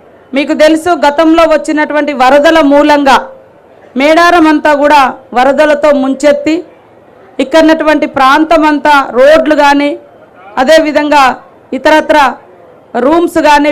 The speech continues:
బిల్డింగ్స్ కానీ అన్నీ పాడైపోతే వాటిని రిపేర్ చేసుకోవడము, నేషనల్ హైవేను స్పీడప్ చేసుకోవడము, ఉన్న రోడ్లను మెయింటెనెన్స్ చేసుకోవడము, కొత్త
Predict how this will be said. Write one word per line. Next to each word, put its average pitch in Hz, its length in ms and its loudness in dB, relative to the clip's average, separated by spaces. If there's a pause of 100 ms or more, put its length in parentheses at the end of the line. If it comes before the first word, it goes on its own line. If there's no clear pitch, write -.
(120)
బిల్డింగ్స్ 294 460 -2
కానీ 277 280 -2 (640)
అన్నీ 302 340 0
పాడైపోతే 294 760 2 (260)
వాటిని 302 400 0
రిపేర్ 285 360 0
చేసుకోవడము, 277 560 -2 (600)
నేషనల్ 294 480 0
హైవేను 294 420 0
స్పీడప్ 294 480 -2
చేసుకోవడము, 277 580 0 (540)
ఉన్న 294 200 2 (140)
రోడ్లను 320 460 2 (560)
మెయింటెనెన్స్ 320 560 0
చేసుకోవడము, 285 580 0 (440)
కొత్త 294 220 0